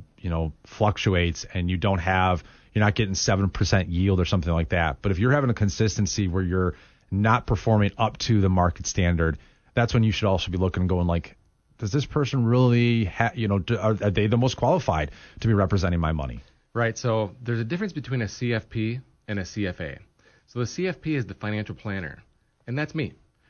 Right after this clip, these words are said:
Speaker 2: right? So we have relationships with third-party strategists that are household names that you know of,
Speaker 1: Hmm.
Speaker 2: also with smaller boutiques that you have not heard of. But we are the financial planner, right? The grassroots, the boots on the ground, sitting at the same table.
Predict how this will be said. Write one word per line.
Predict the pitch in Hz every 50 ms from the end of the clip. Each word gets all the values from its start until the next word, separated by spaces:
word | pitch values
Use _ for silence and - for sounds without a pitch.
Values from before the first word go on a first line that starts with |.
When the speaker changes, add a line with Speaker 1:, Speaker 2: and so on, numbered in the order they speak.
| _ _ -
Speaker 2:
right? | - 104 104
So | - - 110
we | 107 110 143 170 180
have | 175 160 147 135 123 120 110 101 - -
relationships | 113 113 107 117 127 127 - 123 - 107 92 - - -
with | 98 - - -
third-party | 123 123 123 113 - 113 110 104 101
strategists | 95 - - 101 98 98 98 87 85 82 76 - - - - - _ _ _ _ _ _ _ _ _ _ _ _ _ -
that | 101 101 98 98 98 98 - - - _ _ _ _ _ _ _ _ -
are | 104 107 98
household | 113 107 98 - 107 92 82
names | 90 85 82 85 82
that | - 87
you | 82 85 87
know | 90 95 90 90
of, | 87 87 78
Speaker 1:
Hmm. | 67 -
Speaker 2:
also | - 107 113 - - 135 135 123 104 -
with | 110 127 123 120 117 - -
smaller | - - - 113 107 117 113
boutiques | 104 117 107 - 139 143 - -
that | - 120
you | 113 113 113 110
have | 113 117 117
not | 131 135 143 135
heard | 113 98 85
of. | 76 71 - _ _ _
But | - 113 113
we | 113 127 151 180 180
are | 156 143 135 117
the | 107 -
financial | - 117 113 117 120 113 117 92
planner, | - 123 117 113 104 90 85 82 85 90 _ _ _ _ _ _ -
right? | 101 98 90
The | - 110
grassroots, | 95 113 110 110 113 - - 120 113 110 110 98 - -
the | - 107
boots | 90 82 110 113 113 -
on | 113 104 98
the | 98
ground, | 85 98 98 101 101 98 92 90 87 87 87 - _ _ _ _ _ _ _ _ _ _ _
sitting | - - 123 117 123 117
at | 107 101
the | 107
same | 92 - 110 101 95 90
table. | - 101 98 92 87 85 73 76 82